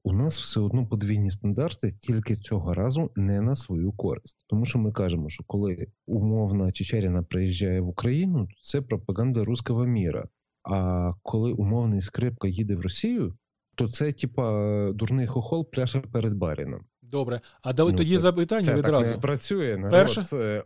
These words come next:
Speaker 1: або, або.
Speaker 2: Ага, поясни: поясни, Андрій. Дивись,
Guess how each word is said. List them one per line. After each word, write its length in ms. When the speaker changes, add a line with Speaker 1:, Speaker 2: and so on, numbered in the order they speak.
Speaker 1:
або, 400
або. 480
Speaker 2:
Ага, 180
поясни: 560
поясни, 320
Андрій. 260
Дивись, 380